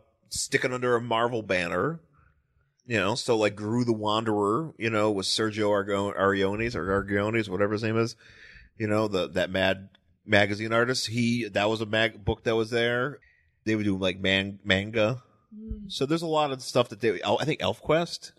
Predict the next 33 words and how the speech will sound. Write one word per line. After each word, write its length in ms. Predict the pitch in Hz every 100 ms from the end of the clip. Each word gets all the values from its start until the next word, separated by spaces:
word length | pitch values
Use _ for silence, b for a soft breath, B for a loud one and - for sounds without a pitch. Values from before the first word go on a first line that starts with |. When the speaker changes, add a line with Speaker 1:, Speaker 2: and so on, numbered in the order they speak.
| 254
Speaker 2:
Oh, 220 | 214 214
okay. 280 | 226 226 233 -
Speaker 1:
Yeah, 80 | -
so 120 | 180 180
just 140 | 175
a 40 | 160
lot. 280 | 147 139 -
Or 60 |
maybe, 220 | 147 151 120
maybe 200 | 113 95
that's, 360 | 85 - -
maybe 160 | 120 107
think 140 | 95
of 60 | 80
a 40 |
different 320 | 82 76 71
thing. 220 | 62 58 - - -
I 40 | 110
think 180 | 156 131
of 80 |
some, 180 | - -
there's 160 | - 120
something 220 | 190 190
with 140 | 170 -
elves. 520 | 107 87 - - - _ _ _ _ -
Epic 220 | 127 143
Comics 320 | 123 120 107
was 140 | 104 92
that, 280 | 85 87 -
and 220 | 101 101
this 140 | 139
is, 140 | 269 247
like, 200 | 151